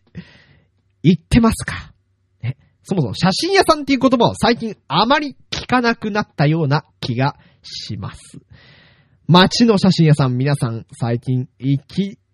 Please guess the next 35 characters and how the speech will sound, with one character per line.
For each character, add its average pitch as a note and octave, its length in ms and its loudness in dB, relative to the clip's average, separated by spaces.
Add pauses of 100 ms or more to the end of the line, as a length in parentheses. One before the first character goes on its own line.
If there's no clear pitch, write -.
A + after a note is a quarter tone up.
(100)
ま G3 180 0
し - 120 -6
た F#3 120 0
か？ C#3 320 -2
行 E3 140 0
っ - 40 -20
て - 200 2
ま F3+ 280 2
す - 180 -14
か？ - 160 -6 (300)
僕 A3+ 480 6
は B3+ 280 6 (160)
最 G3+ 300 2
近 F#3 560 0 (460)
行 D3 180 -2
き D3+ 100 6
ま C#3 120 4
し - 120 -6
た。 - 80 -6 (1040)
証 F#4+ 440 4
明 F#4+ 220 2
写 - 180 0
真 B3+ 220 2
を G#3+ 80 2
撮 A3 120 4
り G3+ 100 0
に C#4 300 2 (460)
行 C3+ 120 -8
き - 80 -8
ま - 120 -8
し - 100 -10
た。 - 80 -12 (1600)
ま B3+ 140 6
あ、 C4 40 6
よ D4+ 140 6